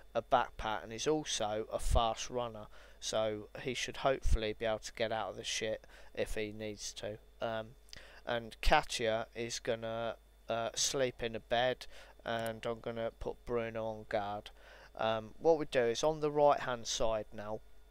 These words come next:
we've got our destinations. Initially there's only three to four destinations available, um,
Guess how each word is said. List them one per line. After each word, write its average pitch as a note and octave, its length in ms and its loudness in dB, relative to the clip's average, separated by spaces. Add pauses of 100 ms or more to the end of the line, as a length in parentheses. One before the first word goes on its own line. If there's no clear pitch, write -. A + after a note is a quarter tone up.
(480)
we've C3+ 200 0
got B2+ 160 6
our B2+ 180 6
destinations. A2+ 1040 -2
Initially B2 480 -4
there's A2+ 180 -6
only A#2 240 0
three C#3 300 -4
to - 120 -6
four A#2 340 2
destinations A2 920 -6
available, G#2+ 680 -4 (500)
um, A2+ 320 -2